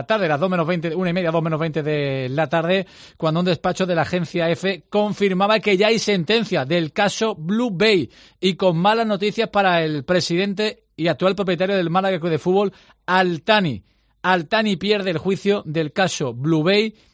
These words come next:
y a partir de ahora volverá a ser la sociedad Nash Spain la que tenga el control del Málaga Club de Fútbol. ¿Esto qué viene a significar? Que de nuevo Blue Bay tendría el cuarenta y nueve por ciento de las acciones del Málaga y, por lo tanto, también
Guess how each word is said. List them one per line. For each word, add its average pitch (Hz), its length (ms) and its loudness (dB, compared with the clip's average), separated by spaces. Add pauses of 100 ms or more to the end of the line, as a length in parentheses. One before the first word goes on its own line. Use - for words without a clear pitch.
(100)
y 165 160 0
a 175 160 2
partir 196 440 0
de 185 120 2
ahora 190 380 2 (340)
volverá 156 360 2
a 165 40 0
ser 190 180 0
la 165 80 0
sociedad 151 440 -2
Nash 170 440 0
Spain 180 320 0
la 170 80 2
que 151 100 -4
tenga 165 360 -2 (280)
el 165 220 2
control 175 500 0 (220)
del 143 260 0
Málaga 196 520 0 (100)
Club 208 420 -4
de 156 240 -2
Fútbol. 117 420 -2 (240)
¿Esto 160 300 -2
qué 160 160 -4
viene 160 160 -2
a 151 60 -2
significar? 165 800 -4
Que 143 160 -2
de 139 100 -4
nuevo 175 240 0
Blue 165 160 0
Bay 180 240 0
tendría 156 560 -4 (220)
el 156 240 -2
cuarenta 147 340 -4
y 147 60 -4
nueve 180 120 -2
por 156 160 -6
ciento 131 280 -6
de 131 80 -4
las 123 120 -4
acciones 156 320 -6
del 131 200 -6
Málaga 165 400 -2 (340)
y, 175 120 0
por 160 140 -2
lo 143 120 0
tanto, 151 240 -2
también 139 340 -2